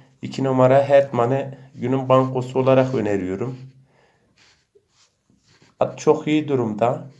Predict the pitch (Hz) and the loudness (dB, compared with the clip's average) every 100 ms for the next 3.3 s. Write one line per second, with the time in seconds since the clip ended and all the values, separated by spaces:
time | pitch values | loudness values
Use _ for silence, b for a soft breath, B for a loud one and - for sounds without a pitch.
0 | b b b b - - 127 131 131 135 | b b b b -20 -6 2 2 2 -2
1 | - 135 135 131 131 - B B B B | -4 -4 -4 -4 -10 -12 B B B B
2 | 131 131 139 135 135 131 131 135 131 135 | 4 4 0 -2 -6 -4 0 0 0 0
3 | 135 - | -2 -4